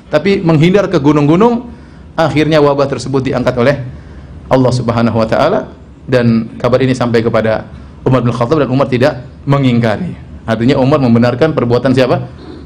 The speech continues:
Eh, a-, siapa? Amr bin As radhiyallahu taala anhu. Taun tersebut,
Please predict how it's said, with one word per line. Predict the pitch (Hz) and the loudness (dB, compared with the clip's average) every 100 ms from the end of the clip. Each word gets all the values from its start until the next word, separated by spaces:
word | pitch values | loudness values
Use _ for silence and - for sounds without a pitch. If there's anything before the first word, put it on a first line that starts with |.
| - - 120 | -20 -8 0
Eh, | 117 117 | 2 0
a-, | 107 117 - 113 113 | -2 -6 -8 -12 -6
siapa? | 123 120 196 - - - - | -2 0 -2 -4 -18 -20 -14
Amr | - 120 123 113 | -8 0 0 2
bin | 113 | 0
As | 117 117 | 0 -2
radhiyallahu | 113 113 110 110 143 | 0 0 0 0 -2
taala | 123 101 98 | -2 -2 -4
anhu. | 95 90 - - - - - - - - - | -8 -10 -16 -20 -20 -20 -20 -20 -20 -16 0
Taun | 220 240 233 | 2 4 2
tersebut, | 233 269 247 208 226 226 | 2 2 4 4 2 -2